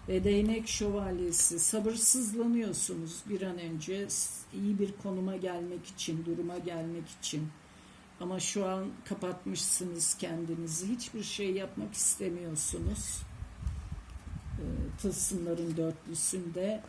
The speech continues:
ama şanslı bir döneme giriyorsunuz. Gerçekten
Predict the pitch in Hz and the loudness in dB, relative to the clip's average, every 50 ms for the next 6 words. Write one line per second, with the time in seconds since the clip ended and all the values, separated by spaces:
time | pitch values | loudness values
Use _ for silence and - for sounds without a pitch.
0 | - 180 180 185 185 196 196 208 - - - - - 202 185 180 165 156 - - | -10 -8 -6 -4 -4 -4 -4 -6 -8 -8 -8 -6 -4 -4 -4 -2 2 4 6 6
1 | - - 202 220 220 220 - 185 180 170 170 160 156 156 151 151 160 160 156 156 | 4 4 4 2 2 2 2 2 2 2 2 0 0 0 0 0 0 0 0 0
2 | 160 156 151 - - 170 165 156 156 - - - 180 170 180 175 - - 190 180 | 2 4 4 4 4 2 -2 -2 0 -2 0 0 -2 -4 -4 -4 -2 -2 -2 -2
3 | 180 185 - - 202 208 208 208 | -2 -4 -4 -2 0 0 0 -2